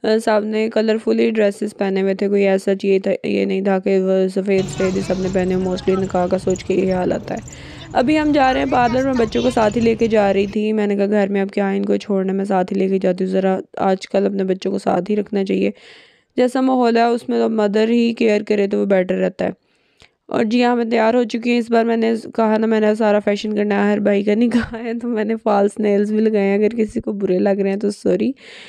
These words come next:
लेकिन मुझे बहुत अच्छे लग रहे थे। अब हम चल पड़े हैं और ये रात का चूँकि function था तो हम लोग काफ़ी अरसा, काफ़ी time पहले,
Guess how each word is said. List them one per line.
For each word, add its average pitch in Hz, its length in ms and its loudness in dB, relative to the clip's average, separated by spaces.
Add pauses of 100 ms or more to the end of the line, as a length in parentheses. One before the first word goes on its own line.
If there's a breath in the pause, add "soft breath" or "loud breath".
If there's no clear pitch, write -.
(260 loud breath)
लेकिन 240 440 2
मुझे 214 240 0
बहुत 196 240 0
अच्छे - 200 -4
लग - 220 -2
रहे - 120 -10 (100)
थे। - 40 -18 (640 loud breath)
अब 262 120 0
हम 285 140 2
चल 285 220 0
पड़े 277 220 2
हैं 285 160 2
और 277 180 2
ये 254 120 2
रात 208 340 0
का 269 220 2
चूँकि 262 340 0
function 240 500 0
था 226 240 2 (260 loud breath)
तो 233 100 0
हम 220 200 2
लोग 220 280 2 (180)
काफ़ी 208 320 0
अरसा, 214 460 -2
काफ़ी 202 420 0
time 202 360 0
पहले, 202 320 2